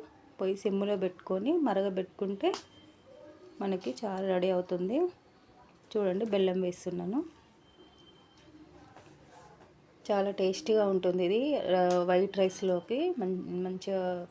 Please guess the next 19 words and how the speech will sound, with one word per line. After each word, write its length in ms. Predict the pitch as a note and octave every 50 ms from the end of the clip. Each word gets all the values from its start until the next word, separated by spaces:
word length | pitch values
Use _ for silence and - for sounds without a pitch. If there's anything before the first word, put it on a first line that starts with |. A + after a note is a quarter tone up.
| -
పాపడాలు 560 | G3 F#3+ F#3 F3+ - - F#3+ F#3 F3+ F3+ F#3
లేకపోతే 540 | F#3 F#3 F3+ F3 F3 - F#3 F#3 - F#3+ F#3+
మన 280 | F#3 F#3+ F3+ F3+ F3 F3
ఫ్రై 340 | F3+ - F#3+ F3+ F3 F3 F3+
కర్రీ 300 | F3+ - F3+ F3 F3+ F3
పెట్టుకొని 460 | E3 E3+ E3 E3 - - F#3 F3+ F3+
తింటే 460 | F3+ F3 E3+ E3+ F3 A#3+ D4+ F4 F#4 F#4+ - - - - - - - - - - - -
చాలా 220 | F#3 F#3 F#3 F#3
బాగుంటుంది. 580 | F3 F3 F3 F3 F#3 F#3 F3+ - F3+ F3 F3+ G#3+
మీరు 220 | A3+ G#3+ F#3 F#3
కూడా 180 | F#3 F#3 F3+ F#3+
ఒకసారి 640 | F3+ - F3+ - - F#3 F3+ F#3 G#3 B3+ D#4 F4 E4
ట్రై 240 | E4 - G3+ F3
చేయండి. 680 | F3+ F3 - F#3+ F3+ F3 E3+ E3 F3 F#3+ C4 F4 G#4 G#4 - - - - - - - - - - - - - _ _ _ _ - - - - - - - - - - - - - - - - - - - - - - - - A3
చూడండి, 500 | G#3 F#3+ F#3+ G3+ A#3 A#3 - - - F#3
కొంచెం 480 | - G#3 G3 G3 F#3+ G3 G#3+ G3+ G3
వాటర్ 300 | F#3+ F#3+ F#3 F3+ - G3+
వేసాను 360 | G3 F#3+ F3+ - - F3+ F3+
మళ్ళీ, 420 | F3 F3 E3+ F3+ F#3+ A3+ C#4+ F#4